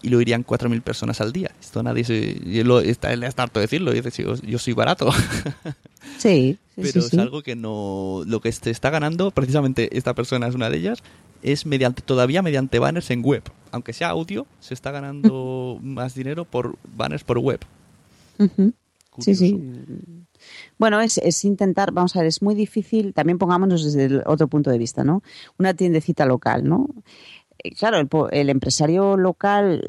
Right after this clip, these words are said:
Speaker 2: eh, al que tú le vas y le dices, "Mire, es que yo tengo un podcast", me imagino la
Speaker 1: ¿Eso
Speaker 2: cara
Speaker 1: qué
Speaker 2: que va a
Speaker 1: es?
Speaker 2: poner.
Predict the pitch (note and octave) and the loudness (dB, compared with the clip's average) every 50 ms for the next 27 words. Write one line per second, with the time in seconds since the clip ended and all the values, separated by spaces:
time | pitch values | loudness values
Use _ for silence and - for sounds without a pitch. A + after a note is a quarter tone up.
0 | G1+ G1+ G1+ G1+ G1+ F2 B2+ B2+ - C#3+ B2+ - D#3 D#3 E3+ E3 D#3 E3+ F#3 F#3 | -8 -8 -8 -8 -8 -6 -8 -6 -8 -10 -8 -4 -2 0 2 2 4 2 2 0
1 | F#3 D#3 D3+ D3+ C#3 - D3+ C#3 E3 F#3 F#3+ G3 E3+ - - F#3 F#3 F3+ F3 G#3 | 0 -2 -2 -2 -2 -2 -2 2 2 4 4 2 0 0 0 0 0 2 2 2
2 | F#3+ F#3 E3+ D#3+ D3+ - - F#3+ G3+ - _ - - - - F#3 G#3+ - - - | 2 4 4 4 2 2 2 0 0 0 _ -6 -6 -6 -6 -6 -8 -8 -10 -10
3 | - _ _ - B3+ C#4+ _ _ _ - _ _ _ - A#2+ - B2+ C3+ C3+ B2 | -12 _ _ -20 -20 -20 _ _ _ -20 _ _ _ -20 -10 -2 0 2 2 2
4 | A#2+ - - A#2 C3+ C#3 B2+ B2 - C3+ C3 B2 B2+ A#2 G2+ F#2 - - - C#3+ | 2 0 0 0 2 2 2 2 2 2 2 4 4 2 2 0 -2 0 2 2
5 | E3+ | 2